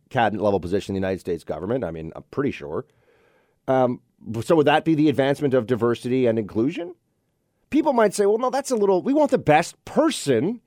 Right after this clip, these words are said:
irrespective of skin color, for the job," right? That's usually how we think of this.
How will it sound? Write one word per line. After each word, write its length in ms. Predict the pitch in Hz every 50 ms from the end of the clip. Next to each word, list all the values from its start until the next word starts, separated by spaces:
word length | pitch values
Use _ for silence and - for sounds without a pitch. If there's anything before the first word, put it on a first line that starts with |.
| _ -
irrespective 800 | 190 220 202 185 165 - - - - 254 262 - - 190 165 135
of 140 | 127 107
skin 240 | - - - 113 110
color, 220 | 95 113 101 104 -
for 80 | 123
the 60 | 135
job," 340 | 139 254 277 277 180 101 76
right? 180 | 107 123 139 -
That's 200 | 156 160 - -
usually 200 | 156 143 135 131
how 60 | 113
we 100 | 104 101
think 220 | - 151 151 -
of 100 | 104 82
this. 200 | 82 - - _